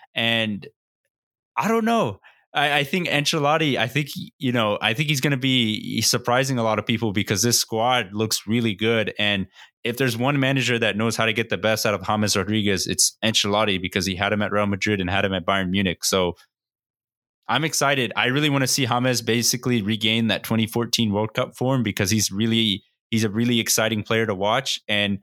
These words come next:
when he gets firing, he's just gonna make Richarlison,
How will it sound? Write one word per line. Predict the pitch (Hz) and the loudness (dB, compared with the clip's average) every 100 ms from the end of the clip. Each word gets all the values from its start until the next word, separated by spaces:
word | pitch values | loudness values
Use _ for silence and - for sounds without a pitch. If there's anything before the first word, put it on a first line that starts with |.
| _ _ _ | _ _ _
when | 110 110 | -2 0
he | 127 | 0
gets | 143 143 - | 0 0 -2
firing, | 131 127 151 156 139 | -2 0 0 -2 -2
he's | 120 120 | 0 0
just | 131 143 | 2 0
gonna | 120 | 0
make | 104 113 120 - - _ - | 2 2 0 -6 -20 _ -6
Richarlison, | 101 - 110 113 110 117 110 107 | -2 0 0 0 0 0 0 0